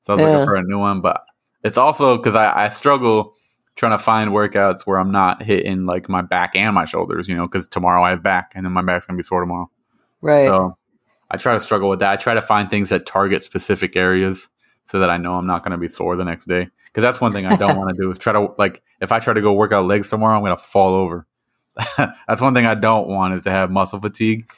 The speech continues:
Speaker 1: and I don't wanna have to skip something. That's also, I've been trying to get these older people to work out with me, or, like, Riley or whoever,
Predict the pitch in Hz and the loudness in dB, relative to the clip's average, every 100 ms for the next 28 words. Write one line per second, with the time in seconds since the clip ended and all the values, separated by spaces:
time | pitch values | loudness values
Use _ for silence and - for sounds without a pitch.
0 | _ 101 101 101 101 98 101 95 90 82 | _ -4 -2 0 -2 -2 -2 -4 -6 -10
1 | - 135 - - 87 85 92 90 - 104 | -4 -4 -4 -4 -6 -4 -6 -4 0 0
2 | 98 98 95 _ _ _ _ _ _ _ | 2 -2 -4 _ _ _ _ _ _ _
3 | 123 131 123 151 135 131 120 107 104 120 | -2 -2 0 0 2 2 2 2 2 2
4 | 117 120 120 120 120 123 120 120 120 120 | 0 -2 0 0 0 2 2 0 2 4
5 | 104 90 - 98 110 110 113 104 95 107 | 4 2 0 0 2 2 2 0 0 0
6 | 110 104 101 | 0 0 -4